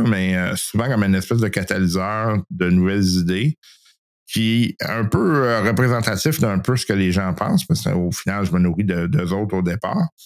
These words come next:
Puis après, je vais aller chercher de l'information, euh, scientifique bien souvent pour dire, « OK, bon, ça, c'est une bonne pratique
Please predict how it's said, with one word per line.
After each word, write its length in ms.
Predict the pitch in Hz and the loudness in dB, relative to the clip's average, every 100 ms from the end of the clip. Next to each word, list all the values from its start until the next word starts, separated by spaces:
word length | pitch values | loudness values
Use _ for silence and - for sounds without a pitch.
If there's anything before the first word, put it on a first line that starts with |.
| - - - _ _ | -16 -14 -16 _ _
Puis 380 | - - 98 - 101 | -6 -2 -2 -4 -6
après, 400 | 98 107 131 127 | -4 -2 0 0
je 100 | 107 | 0
vais 60 | |
aller 180 | 95 98 | 0 0
chercher 600 | - 117 104 - 127 131 | 0 -2 -2 -2 -2 0
de 60 | 107 | 0
l'information, 1120 | 92 - 95 98 90 - - 92 95 101 104 - - 87 | 0 -2 0 0 -2 -4 -2 0 0 -2 -4 -8 -8 -6
euh, 180 | 87 92 - - - - - - | -4 -6 -6 -8 -8 -8 -10 -10
scientifique 720 | - - 98 92 - 107 101 | -12 -8 -6 -6 -4 -2 0
bien 160 | 98 95 | 0 -2
souvent 380 | - 92 107 | -2 -4 -2
pour 100 | 110 | -2
dire, « 160 | 170 95 | -2 -4
OK, 120 | 90 | -4
bon, 380 | 98 87 92 107 | -2 -2 0 -2
ça, 160 | 117 151 | -2 -4
c'est 320 | - 107 - | -4 -4 0
une 100 | 117 | 0
bonne 220 | 110 120 | 2 0
pratique 520 | 101 98 - 117 123 | -2 -4 -4 -2 -2